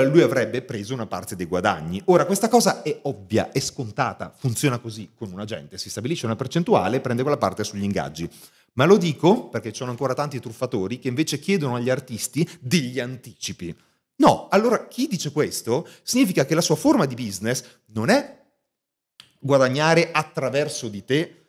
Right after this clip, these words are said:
facendosi dare i soldi dal pubblico o da un'etichetta, ma guadagnare su di te, i soldi li prende da te, una volta che li ha presi basta, cioè, lo, il suo modello si è, si è esaurito così.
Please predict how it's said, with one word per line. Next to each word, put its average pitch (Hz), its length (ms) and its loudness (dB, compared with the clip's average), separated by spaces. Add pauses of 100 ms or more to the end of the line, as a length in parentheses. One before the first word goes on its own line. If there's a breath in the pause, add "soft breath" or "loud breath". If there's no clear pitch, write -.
(140)
facendosi 139 400 -2
dare 127 200 2
i - 20 -8
soldi 123 300 0
dal 98 160 0
pubblico 165 360 2
o 120 40 2
da 123 100 2
un'etichetta, 113 560 -2
ma 143 100 2
guadagnare 233 420 8
su 262 240 2
di 156 200 -4
te, 208 120 4
i 139 220 0
soldi 170 380 6
li 127 80 0
prende 202 280 0
da 156 120 2
te, 233 120 -2
una 170 120 4
volta 269 180 -8
che 277 60 -8
li 220 80 -2
ha - 40 -4
presi 269 240 -6
basta, 101 600 -8
cioè, 95 100 -10
lo, 117 200 -4
il 131 560 -8
suo 151 160 -6
modello 175 380 -2
si 220 120 -8
è, 95 80 -8
si - 140 -4
è 104 40 2
esaurito 110 480 -2
così. 113 360 -4